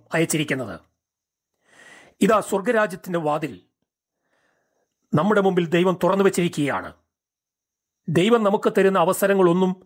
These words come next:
നാം നഷ്ടമാക്കി കളയരുത്. ആരും ഒരു വിധത്തിലും നശിച്ചു പോകരുത് എന്നാണ് ദൈവം ആഗ്രഹിക്കുന്നത്. യേശുക്രിസ്തുവിൽ വിശ്വസിച്ചത് നിമിത്തം,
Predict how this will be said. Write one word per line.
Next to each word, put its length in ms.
നാം 220
നഷ്ടമാക്കി 460
കളയരുത്. 400
ആരും 340
ഒരു 240
വിധത്തിലും 420
നശിച്ചു 300
പോകരുത് 440
എന്നാണ് 360
ദൈവം 320
ആഗ്രഹിക്കുന്നത്. 580
യേശുക്രിസ്തുവിൽ 640
വിശ്വസിച്ചത് 540
നിമിത്തം, 320